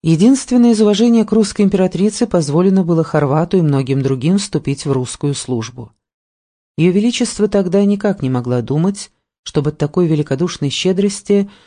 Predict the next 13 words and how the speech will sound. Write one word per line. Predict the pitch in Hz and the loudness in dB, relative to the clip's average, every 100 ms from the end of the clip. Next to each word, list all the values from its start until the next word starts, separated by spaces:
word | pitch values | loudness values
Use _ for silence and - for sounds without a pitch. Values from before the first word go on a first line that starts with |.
| _ | _
могло | 151 139 170 | -2 0 0
произойти | 185 214 202 208 202 196 | 0 0 2 2 2 -2
такое | 190 175 180 180 | -2 -2 0 0
соблазнительное | 170 160 156 156 151 165 175 170 165 165 | 0 -2 0 0 0 -2 0 0 0 0
злоупотребление. | 151 160 156 151 151 151 151 117 110 - _ _ _ _ _ _ _ _ _ _ - | 0 -2 -2 -4 -2 0 -2 -2 -8 -14 _ _ _ _ _ _ _ _ _ _ -4
Прежде | 190 254 226 | 0 2 2
всего, | 214 226 208 | -2 0 0
паспорты | 202 269 262 - 127 151 | 2 -2 -2 -4 -4 -2
были | 143 185 185 175 | -2 2 2 2
распространены | 160 190 196 - 196 - 180 175 180 196 196 | 2 0 0 -4 -4 -2 -2 0 2 2 2
на | 180 | 2
несколько | 175 170 190 - - 185 175 | 2 2 2 -2 -4 -4 -2
сот, | 190 - 226 165 - | -6 -2 -2 -2 -4